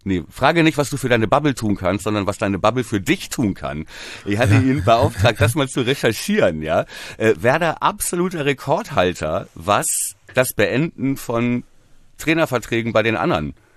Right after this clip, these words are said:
Speaker 1: angeht, ja. Wir haben jetzt diese Saison schon vier mit Dino Topmöller. Ja, statistisch gesehen haben, ich glaube, zwanzig, vierundzwanzig Prozent aller unserer Gegner haben nach dem Duell gegen Werder ihren Trainer entlassen.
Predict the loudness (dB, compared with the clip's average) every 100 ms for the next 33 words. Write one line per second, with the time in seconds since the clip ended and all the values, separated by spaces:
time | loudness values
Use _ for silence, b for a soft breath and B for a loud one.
0 | b b b b -2 0 0 -6 -12 -8
1 | -4 -4 -6 B -12 -2 0 2 -2 -4
2 | -4 -4 -4 -4 -6 -4 -6 -4 -2 -2
3 | -2 -4 -4 -4 -2 0 -2 -4 -12 _
4 | _ _ _ _ -4 -2 -2 -4 -14 _
5 | _ _ _ _ _ _ _ _ _ -6
6 | -2 0 0 -6 _ -4 -2 0 0 -2
7 | -4 -8 B B B B -2 -2 -2 -2
8 | -2 -2 -6 -6 -6 -6 -6 -4 -2 -2
9 | -4 -6 -6 -6 -4 -2 -2 -4 -10 -6
10 | -6 -4 -4 -6 -8 -8 -4 -2 -2 -2
11 | 0 0 0 0 -2 -2 -2 0 0 0
12 | 0 0 0 -4 -2 0 0 0 -2 0
13 | 0 0 -2 -2 -4 -4 -4 -4 -6 -6
14 | -8